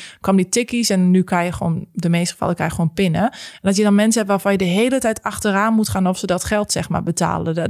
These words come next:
da-, daar heb ik echt zo'n hekel aan. Als op het moment dat iemand dan bijvoorbeeld een nieuwe afspraak wil maken, dan denk ik echt, serieus, je hebt de vorige afspraak nog niet eens betaald. Dus hoe durf je eigenlijk een nieuwe afspraak, zeg maar, te vragen? Dus dat soort mensen, maar dan ben ik bijna op een soort van negeerstand, weet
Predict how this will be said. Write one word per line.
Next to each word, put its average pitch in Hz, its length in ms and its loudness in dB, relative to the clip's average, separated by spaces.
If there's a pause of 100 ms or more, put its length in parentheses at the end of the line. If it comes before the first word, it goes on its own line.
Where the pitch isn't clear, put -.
da-, - 240 0
daar 208 200 0
heb 226 140 -6
ik 214 100 -8
echt 190 140 -8
zo'n 220 280 2
hekel 220 320 2
aan. 233 120 2
Als 202 120 2
op 190 80 -4
het 185 80 4
moment 190 360 2 (180)
dat 190 160 -2
iemand 202 200 4
dan 196 120 2
bijvoorbeeld 180 300 0
een 185 80 6
nieuwe 196 160 4
afspraak 226 340 -2
wil 214 100 0
maken, 208 320 2
dan 175 120 2
denk 170 180 0
ik - 60 -20
echt, - 300 -6
serieus, 180 440 0
je 190 60 0
hebt 180 120 -4 (120)
de 175 180 2
vorige 214 340 0
afspraak - 320 -4
nog 170 100 0
niet 175 100 4
eens 170 140 2
betaald. 180 680 0 (480)
Dus 185 120 2
hoe 196 160 6
durf 214 300 2
je - 80 -2
eigenlijk 202 440 -2
een 185 200 4
nieuwe 202 180 6
afspraak, - 480 -4
zeg - 160 -10
maar, - 160 -4
te - 120 -14
vragen? 156 460 -4
Dus 170 200 0 (320)
dat 226 240 0
soort 233 120 0
mensen, 220 280 2
maar 208 100 4
dan 202 220 4 (220)
ben 202 180 0
ik 226 140 4
bijna 240 240 2
op 262 100 -2
een 247 60 0
soort 233 180 -2
van 208 220 4
negeerstand, 180 920 0
weet 170 160 0